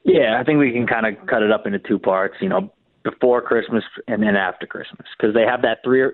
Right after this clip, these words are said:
three and four, you know, three and a half, four day break, um, right around Christmas time. The N H L does it. No, no games on Christmas Eve, no games day after Christmas,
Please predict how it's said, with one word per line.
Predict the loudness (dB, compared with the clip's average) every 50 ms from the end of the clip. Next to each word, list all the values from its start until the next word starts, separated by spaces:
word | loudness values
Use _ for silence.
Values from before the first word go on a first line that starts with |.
| -2 0
three | 2 2 2
and | 2 0 -4 -2
four, | 0 2 2 2 0 -2 -4 -6 -12 _ _ _ _ _ -18
you | -16
know, | -16 -6 -2
three | -2 0
and | 0
a | 0
half, | 0 -2 -4 -4 -2
four | 0 2 2
day | 2 0
break, | 0 -2 -4 -4 -4 -4 -6 -8 -14 -20 -20 _ _ -12
um, | -8 -8 -6 -4 -4
right | -2 -2 0
around | 0 -2 -2 -2
Christmas | -2 -4 -4 -4 -6 -10 -6 -4
time. | -4 -2 -2 -2
The | -2 -2
N | -2
H | -2 -2 -2
L | -2 -2 0
does | 0 -2 -2 -2 -2
it. | -4 -4
No, | -2 -2 0 0 0
no | 0 2 2 2
games | 2 2 2 2 2 2 0
on | 0 0
Christmas | 0 -2 -2 -4 -8 -6 0
Eve, | 2 4 4 4 2 0 -6 -14 -14 -14 -14 -6 _
no | 0 2 4
games | 4 4 4 4 2 2 2
day | 2 2 2
after | 0 -2 -6 -6
Christmas, | -2 -2 -2 -2 -2 -6 -8 -8